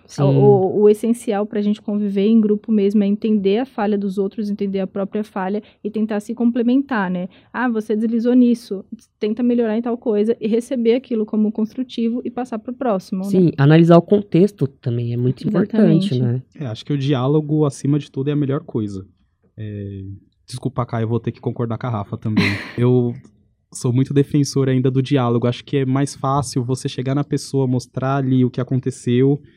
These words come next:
Speaker 3: talvez ela não percebeu, do que ver atos antigos. Porque, por exemplo, o pensamento que eu tinha em dois mil e nove eu não tenho hoje.
Speaker 1: Não,
Speaker 3: Às
Speaker 1: eu,
Speaker 3: vezes eu
Speaker 1: eu
Speaker 3: falei uma
Speaker 1: entendo.
Speaker 3: besteira lá que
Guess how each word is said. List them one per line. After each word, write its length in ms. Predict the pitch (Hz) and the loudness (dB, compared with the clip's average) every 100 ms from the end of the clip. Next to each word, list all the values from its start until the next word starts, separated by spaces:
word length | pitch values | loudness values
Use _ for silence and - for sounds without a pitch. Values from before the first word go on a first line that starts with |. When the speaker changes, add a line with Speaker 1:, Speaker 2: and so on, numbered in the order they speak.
| _ _ - | _ _ -6
Speaker 3:
talvez 340 | 110 120 117 | -2 0 2
ela 240 | 117 110 | 0 0
não 140 | 104 110 | -2 -4
percebeu, 560 | 120 117 135 123 131 | -6 -4 -2 0 -2
do 100 | 139 | -2
que 640 | 139 - 147 139 123 104 - - | -8 -4 -2 0 -2 -4 -10 -18
ver 420 | 101 131 135 - _ - | -4 -2 -2 -6 _ -8
atos 280 | 123 143 135 | -6 -2 -2
antigos. 500 | 127 - 131 117 - | -2 -2 -2 -2 -2
Porque, 320 | 143 127 156 | -4 -2 -2
por 180 | 196 196 | 2 2
exemplo, 440 | 156 127 117 110 - _ _ _ _ | 4 2 0 -4 -8 _ _ _ _
o 80 | 127 | -2
pensamento 480 | 196 208 190 190 | -2 0 0 0
que 60 | - | -2
eu 40 | |
tinha 220 | 170 180 165 | -2 0 2
em 80 | |
dois 180 | 151 147 | 2 2
mil 200 | 147 151 131 120 _ _ _ | 4 2 0 -12 _ _ _
e 520 | 127 123 120 113 110 107 | -4 -2 0 0 -2 0
nove 360 | 123 170 196 | 2 2 2
eu 40 | 226 | 2
não 100 | 381 | 0
tenho 240 | - 226 | 0 2
hoje. 400 | 123 101 98 95 - _ _ - | 4 2 -2 -12 -16 _ _ -14
Speaker 1:
Não, 160 | 180 175 | -2 2
Speaker 3:
Às 100 | 160 | 4
Speaker 1:
eu, 40 | 160 | 6
Speaker 3:
vezes 100 | 202 | 6
eu 60 | |
Speaker 1:
eu 60 | 156 | 6
Speaker 3:
falei 200 | 185 175 | 6 8
uma 140 | 156 147 | 10 8
Speaker 1:
entendo. 80 | |
Speaker 3:
besteira 420 | 139 135 - 139 127 | 6 2 2 2 4
lá 180 | 135 | 0
que 420 | 160 - 175 165 | -2 -4 -4 -4